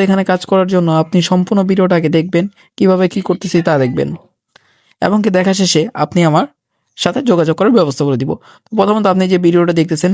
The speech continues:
ভিডিও দেখে আমার Telegram, সরি, আমার YouTube চ্যানেলে চলে আসবেন। আপনি আমার চ্যানেলে আসার পরে এখান থেকে দেখেন সাবস্ক্রাইব লেখা অপশন আছে, সুন্দর করে চ্যানেলটাকে সাবস্ক্রাইব করে দিবেন। সাবস্ক্রাইব করা হলে এখানে দেখেন মোর লেখা একটা অপশন আছে, এই মোরে একটা ক্লিক করে দিবেন।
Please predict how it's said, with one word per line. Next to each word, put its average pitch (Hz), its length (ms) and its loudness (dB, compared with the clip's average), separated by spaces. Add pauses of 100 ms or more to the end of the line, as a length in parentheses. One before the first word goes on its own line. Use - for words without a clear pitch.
ভিডিও 180 240 4
দেখে 180 180 0
আমার 151 120 0 (100)
Telegram, 151 300 0 (240)
সরি, 151 200 0
আমার 156 200 0
YouTube 180 240 -2
চ্যানেলে 175 360 -2
চলে 156 180 2
আসবেন। 120 220 -8 (1200)
আপনি - 220 -6
আমার 185 140 0
চ্যানেলে 170 500 0
আসার 160 240 -2
পরে 139 140 2 (160)
এখান 165 180 2
থেকে 180 160 2
দেখেন 165 180 0 (120)
সাবস্ক্রাইব 180 400 -2 (100)
লেখা 180 220 0
অপশন 165 260 -4
আছে, 151 120 -2 (100)
সুন্দর 160 220 0
করে 165 140 0
চ্যানেলটাকে 151 400 -2
সাবস্ক্রাইব 170 400 -4
করে 170 120 2
দিবেন। 147 240 0
সাবস্ক্রাইব 185 360 -4
করা 180 140 0
হলে 180 160 0
এখানে 170 220 -4
দেখেন 156 240 -2
মোর 170 120 2 (100)
লেখা 180 180 0
একটা - 180 -6
অপশন 160 260 -6
আছে, 135 160 -6 (600)
এই 170 60 2 (120)
মোরে 170 220 4
একটা 175 200 -4
ক্লিক 151 180 -2
করে 131 140 0
দিবেন। 127 140 0